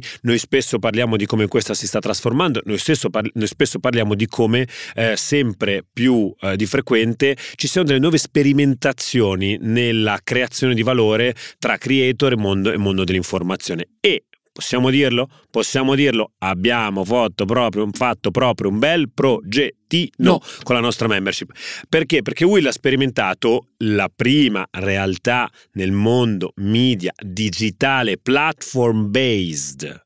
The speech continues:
Speaker 1: Eh, quindi siamo sulle piattaforme dei signori Meta, Spotify e quant'altro, che ha sperimentato un modello di membership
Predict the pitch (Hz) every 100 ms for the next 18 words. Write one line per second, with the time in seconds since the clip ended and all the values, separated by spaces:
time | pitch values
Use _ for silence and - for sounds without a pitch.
0 | - 90 87 80 80 78 - 104 98 82
1 | 78 - 92 92 - 87 90 - - 101
2 | 98 98 92 - - - 92 - 95 90
3 | 92 92 92 - 98 92 95 92 92 95
4 | 95 - 98 92 98 - 95 92 90 92
5 | - - 110 190 180 160 147 151 - -
6 | - - 143 160 151 90 - - 113 117
7 | 101 98 101 - 98 104 - 104 107 95
8 | 95 95 - 107 - 110